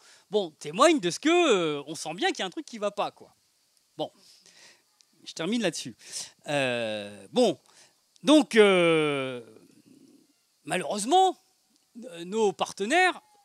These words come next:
semblent pas mûrs pour aller vers plus d'Europe sociale, plus d'intégration progressiste, plus de démocratie à l'échelle européenne. Dans ce cas-là, bah, comme il faut que je termine, donc, euh, vous aurez deviné que, euh, le, la,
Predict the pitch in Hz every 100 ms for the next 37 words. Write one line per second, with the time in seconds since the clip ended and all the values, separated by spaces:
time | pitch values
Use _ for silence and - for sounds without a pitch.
0 | _ _ - 240 214 208 214 226 311 254
1 | - _ _ _ _ _ _ _ _ -
2 | 165 151 190 277 294 277 _ _ _ _
3 | _ _ - 156 - 233 220 170 165 147
4 | 190 185 285 302 320 311 _ _ _ _
5 | 214 214 202 196 202 175 185 196 160 139
6 | 156 190 311 330 302 - _ _ - 269
7 | 196 151 143 139 156 - 359 269 262 208
8 | 185 - 202 - - _ _ _ _ _
9 | _ _ _ - - - 147 277 339 -
10 | _ _ _ _ 175 135 117 110 101 _
11 | _ - 139 - 147 - 151 208 190 135
12 | 131 139 - 120 123 127 - 196 160 185
13 | 196 208 165 139 123 120 - - - 135
14 | 127 123 117 113 110 110 104 107 107 117
15 | 113 113 127 135 127 117